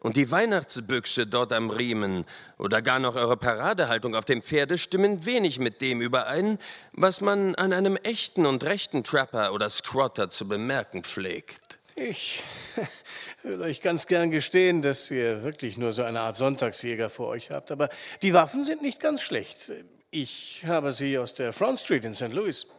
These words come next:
Speaker 2: Und wenn ihr auf diesem Felde so zu Hause seid, wie es scheint, so werdet ihr ja wissen, dass man dort für gute Preise auch gute Ware bekommt.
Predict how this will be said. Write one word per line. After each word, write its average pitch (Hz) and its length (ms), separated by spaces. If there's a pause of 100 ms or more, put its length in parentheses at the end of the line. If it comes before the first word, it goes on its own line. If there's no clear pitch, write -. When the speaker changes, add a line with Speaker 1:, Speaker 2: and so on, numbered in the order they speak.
(260)
Speaker 2:
Und 190 240
wenn 190 180
ihr 185 200
auf 151 120
diesem 175 360
Felde 165 320
so 151 160
zu 147 200
Hause 147 240
seid, 143 260
wie 147 80
es 135 100
scheint, 143 340
so 185 200
werdet 180 280
ihr 180 80
ja 175 200
wissen, 247 280
dass 180 160
man 160 100
dort 139 180
für 131 160
gute 247 320
Preise 214 520
auch 262 200
gute - 280
Ware 120 300
bekommt. 127 480